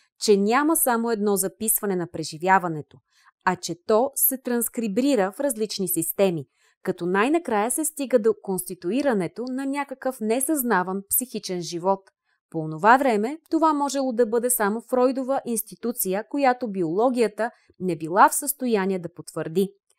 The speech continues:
И в края на живота си Фройд изказал следната констатация. От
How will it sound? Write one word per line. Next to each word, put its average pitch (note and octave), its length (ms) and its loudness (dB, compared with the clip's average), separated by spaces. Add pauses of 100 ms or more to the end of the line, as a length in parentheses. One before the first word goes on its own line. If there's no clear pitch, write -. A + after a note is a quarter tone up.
(240)
И F3 80 -4
в - 80 -16
края C#4+ 220 6
на E4+ 100 4
живота A#3 440 0
си D4+ 300 -2 (160)
Фройд D#4 340 6
изказал G3 520 2
следната B3 480 2
констатация. E3+ 840 -2 (280)
От G#3+ 120 0